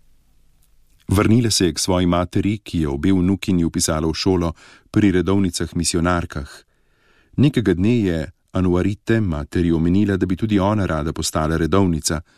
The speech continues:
Mati je nasprotovala: "Nikoli. Ti boš živela tukaj v vasi kot vsa druga dekleta." Deklica je šla k sestram Svete družine in jim razodela svojo željo.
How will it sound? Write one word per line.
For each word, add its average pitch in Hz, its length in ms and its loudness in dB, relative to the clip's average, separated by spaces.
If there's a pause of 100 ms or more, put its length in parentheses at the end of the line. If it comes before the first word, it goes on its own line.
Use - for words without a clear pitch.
(720)
Mati 104 380 2
je 110 100 4
nasprotovala: 87 760 -2 (440)
"Nikoli. 117 580 2 (640)
Ti 156 120 0
boš 135 160 0
živela 117 420 2
tukaj 120 360 -2
v 85 80 2
vasi 95 380 0
kot - 160 -8
vsa 101 180 0
druga 120 280 0
dekleta." 80 500 -6 (1600)
Deklica 104 520 2
je 82 100 -2
šla 87 240 -2
k - 80 -6
sestram 92 640 0
Svete 85 320 0
družine 85 520 0 (680)
in 117 160 4
jim 113 120 2
razodela 101 460 2
svojo 73 300 -4
željo. 71 420 -8